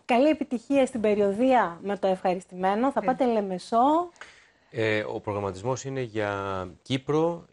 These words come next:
Speaker 3: για Θεσσαλονίκη, στο Μέγαρο Μουσικής, το, τη μικρή σκηνή,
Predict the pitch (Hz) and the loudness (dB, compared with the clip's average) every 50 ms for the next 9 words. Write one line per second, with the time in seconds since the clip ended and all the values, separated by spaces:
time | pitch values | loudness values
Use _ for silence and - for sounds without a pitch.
0 | 104 101 98 104 107 104 101 101 98 95 95 90 - - - 104 92 92 92 107 | -20 -18 _ -6 -4 -4 -4 -4 -4 -6 -6 -8 -12 -10 -8 -6 -6 -4 -4 -6
1 | 123 127 - _ 156 143 - - 104 101 104 95 98 98 95 92 90 - - 90 | -6 -8 -8 _ -12 -10 -8 -8 -6 -6 -6 -6 -6 -8 -8 -10 -14 -18 -20 -16
2 | _ - 139 151 147 - - - _ _ _ 95 90 87 76 _ 92 90 87 - | _ -10 -10 -10 -10 -14 -20 -20 _ _ _ -10 -10 -10 -12 _ -14 -14 -8 -6
3 | 104 - - - 92 90 95 110 131 151 175 | -6 -6 -6 -10 -12 -12 -10 -10 -10 -10 -12